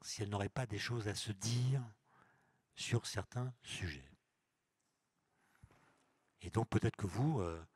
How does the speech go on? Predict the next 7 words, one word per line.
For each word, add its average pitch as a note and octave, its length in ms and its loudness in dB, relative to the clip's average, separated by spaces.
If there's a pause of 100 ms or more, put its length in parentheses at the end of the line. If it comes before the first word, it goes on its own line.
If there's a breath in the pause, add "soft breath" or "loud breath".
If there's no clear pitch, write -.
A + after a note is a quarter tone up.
(460 soft breath)
vous F#2 160 -6
avez F#2 180 2
le G2+ 100 0
moyen, G2 580 -4
sur - 260 0
certains - 260 -2
sujets, A2+ 400 -4